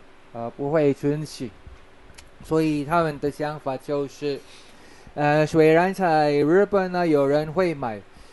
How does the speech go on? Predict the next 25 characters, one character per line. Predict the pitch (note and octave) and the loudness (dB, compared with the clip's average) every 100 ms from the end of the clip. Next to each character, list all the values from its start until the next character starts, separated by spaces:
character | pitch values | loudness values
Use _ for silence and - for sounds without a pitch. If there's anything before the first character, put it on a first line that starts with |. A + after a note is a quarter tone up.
| - - - | -20 -20 -12
嗯， | D3 C#3+ C#3 C3+ C3 C3+ C3+ C3+ | -8 -6 -6 -10 -12 -12 -10 -8
我 | C3 | -8
们 | C#3+ D#3+ E3 E3+ F3 F3 F3 E3+ - - | -6 -6 -6 -8 -10 -12 -12 -14 -16 -6
可 | D#3+ | -2
以 | E3+ D#3+ | 0 0
收 | D3+ F3+ D#3+ D#3 | -2 -2 -2 -4
到， | - D#3 C3+ A#2 A2+ A2 G#2+ | -2 0 0 -2 -6 -8 -10
比 | B2+ | -10
如 | C#3 | -10
说 | C#3 E3 D3+ D3+ D3+ - | -6 0 2 4 2 -2
一 | D#3+ | -6
百 | - D3 D3 | -2 2 4
万， | D3+ D#3 C3 A2+ - - - - | 4 2 0 -8 -16 -20 -20 -10
一 | D#3 | -6
百 | D#3+ D3+ D3 | 0 2 2
万， | D3 D#3 D3+ C#3+ C#3 C3+ C3 B2 A#2+ - | 2 -2 -4 -10 -12 -12 -12 -12 -14 -10
呃， | C3 B2 B2 A#2+ A#2+ A#2 A2+ A2 - - - - - - | -6 -4 -4 -4 -6 -6 -6 -8 -12 -20 -20 -20 -20 -12
呃， | B2+ B2 | -6 -6
这， | - C3 B2+ A#2 - - | -4 -2 -2 -4 -10 -2
这 | E3 | 0
一 | D#3+ | 0
些 | D3+ D#3+ D3 D3 | -2 -2 0 0
游 | D3 C3+ | -2 -4
戏 | C3 D3+ C#3 B2+ - - - | -6 -6 -6 -8 -14 -20 -6
会 | F#3 D#3+ | 0 0